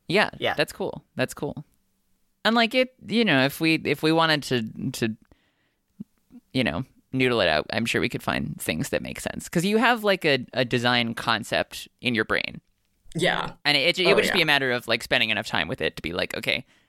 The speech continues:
Speaker 1: how do I make this actually make sense if this were to happen in real life?"
Speaker 3: Oh, yeah. Which also,
Speaker 2: <laughs>
Speaker 3: there's
Speaker 2: That was a
Speaker 3: <laughs> when will there
Speaker 2: It was
Speaker 3: ever be
Speaker 2: very
Speaker 3: a fake
Speaker 2: funny earlier
Speaker 3: campaign?
Speaker 2: today.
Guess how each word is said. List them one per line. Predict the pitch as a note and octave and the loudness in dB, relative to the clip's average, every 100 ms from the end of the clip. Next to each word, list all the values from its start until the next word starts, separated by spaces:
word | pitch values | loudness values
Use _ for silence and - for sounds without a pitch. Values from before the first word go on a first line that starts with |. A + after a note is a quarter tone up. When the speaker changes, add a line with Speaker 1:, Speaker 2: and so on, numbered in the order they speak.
| _ - | _ -2
Speaker 1:
how | C#3+ | 2
do | |
I | C#3+ | 4
make | C3 A#2+ | 2 0
this | A#2+ | 0
actually | E2+ A#2 - F2+ | 0 0 -2 -2
make | F#2 A#2 | 0 -2
sense | - F#2+ F#2+ A#2 | -2 -2 -2 -6
if | |
this | G2 F#2+ | -6 -4
were | F#2+ | -2
to | B2+ | -2
happen | - - | -4 -6
in | C#2 | -8
real | - | -8
life?" | A#1 A#1+ - - _ - | -6 -6 -8 -14 _ -2
Speaker 3:
Oh, | C#3+ | 0
yeah. | F2+ - - - _ - - - _ _ - | 0 -4 -6 -12 _ -20 -20 -20 _ _ -14
Which | - D#3+ E3 | -4 -2 -2
also, | - C#3+ E3 C#3+ A#2+ | -2 0 2 2 0
Speaker 2:
<laughs> | A#2 | 0
Speaker 3:
there's | C3 | 0
Speaker 2:
That | C3+ A3 | 2 0
was | A3 | 2
a | A#3+ G3 A3+ - - _ - | 0 0 -2 -4 -12 _ -20
Speaker 3:
<laughs> | _ - - - | _ -20 -18 -4
when | D3+ E3 | 0 2
will | E3 | 2
there | D#3+ D3+ | 2 2
Speaker 2:
It | |
was | E3+ | 4
Speaker 3:
ever | E3 | 4
be | E3+ | 4
Speaker 2:
very | G#3 G3 | 2 2
Speaker 3:
a | |
fake | - | 2
Speaker 2:
funny | E3 D3+ C#3+ | 2 2 2
earlier | C3 C#3 B2+ | 2 2 2
Speaker 3:
campaign? | B2+ | 0
Speaker 2:
today. | B2 A2+ A#2+ | -2 -2 -2